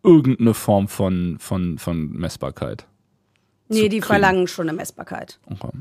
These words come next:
Speaker 2: Ohne geht's nicht.
Speaker 1: Ich kann mir deine Antwort schon denken, ich würd's aber trotzdem mal fragen. Kann gutes Community Management nebenher laufen oder brauche ich dafür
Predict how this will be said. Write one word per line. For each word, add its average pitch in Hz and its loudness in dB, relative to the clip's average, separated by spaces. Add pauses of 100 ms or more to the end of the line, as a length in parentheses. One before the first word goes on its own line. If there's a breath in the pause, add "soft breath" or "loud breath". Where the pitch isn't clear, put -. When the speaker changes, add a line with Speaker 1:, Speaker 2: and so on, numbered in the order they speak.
(200)
Speaker 2:
Ohne 160 -6
geht's 165 -14
nicht. - -18 (380)
Speaker 1:
Ich - 0
kann 175 4
mir 170 6
deine 143 8
Antwort 135 4
schon 123 6
denken, 120 4
ich 110 -2
würd's 120 0
aber 110 4
trotzdem 110 0
mal 92 2
fragen. 101 2
Kann 151 2 (300)
gutes 151 0
Community 127 6
Management 113 4
nebenher 113 6
laufen 156 0 (140)
oder 131 6
brauche 123 4
ich - -4
dafür 113 4